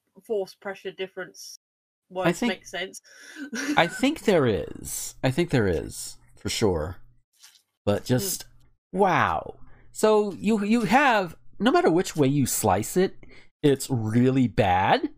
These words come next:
Speaker 2: because on the one hand, why are you in such a position of power if you don't know the difference between your weapons? Or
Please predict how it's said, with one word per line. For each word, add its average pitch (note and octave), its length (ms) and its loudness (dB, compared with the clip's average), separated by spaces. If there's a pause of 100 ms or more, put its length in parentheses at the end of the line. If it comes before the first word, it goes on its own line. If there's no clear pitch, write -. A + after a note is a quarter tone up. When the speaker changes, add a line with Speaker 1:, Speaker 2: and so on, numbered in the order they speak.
(420)
Speaker 2:
because C3 500 2
on D3 140 0
the E3 60 2
one C#4 220 2
hand, D#3+ 400 0 (500)
why E3 300 4
are C4+ 140 2
you G3 340 2
in D3+ 140 0
such E3+ 260 2
a D#3 40 -8
position D3+ 360 2
of A#2+ 120 -2
power D#3+ 380 2
if C3+ 160 -2
you D3 80 2
don't D3+ 240 0
know C#3+ 100 2
the B2+ 80 2
difference B2+ 360 -2
between C3 300 0
your G2 100 2
weapons? A2 600 0 (920)
Or D#3+ 920 4